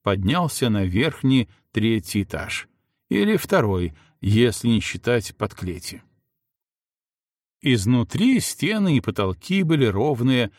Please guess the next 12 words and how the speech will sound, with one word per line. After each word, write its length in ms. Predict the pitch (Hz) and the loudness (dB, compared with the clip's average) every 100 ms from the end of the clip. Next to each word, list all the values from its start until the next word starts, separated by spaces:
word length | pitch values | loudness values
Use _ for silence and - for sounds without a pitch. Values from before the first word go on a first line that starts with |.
| _ _ | _ _
расписанные 800 | - 101 - - 185 - 165 127 | -2 -2 -2 -2 -2 0 2 2
в 60 | |
одних 500 | 104 87 90 143 170 | 0 0 0 2 0
комнатах 600 | - 156 170 139 135 117 - | -2 -2 0 -2 -2 -4 -2
райскими 560 | 101 170 165 - 120 | -2 -2 -4 -2 -2
птицами, 680 | 101 - 180 165 147 139 127 - _ _ | -2 -4 -10 -6 -2 0 -2 -6 _ _
в 80 | 101 | -4
других — 560 | 107 104 92 165 147 - | -2 -2 -2 -2 -4 -2
неведомыми 640 | 131 107 98 180 151 139 135 | 0 0 0 0 2 2 2
растениями 920 | 127 101 - - 160 160 135 127 139 | 0 -4 -6 -6 -2 0 2 2 0
и 80 | - | -2
зверьми, 580 | 101 113 101 104 107 | 0 0 0 0 0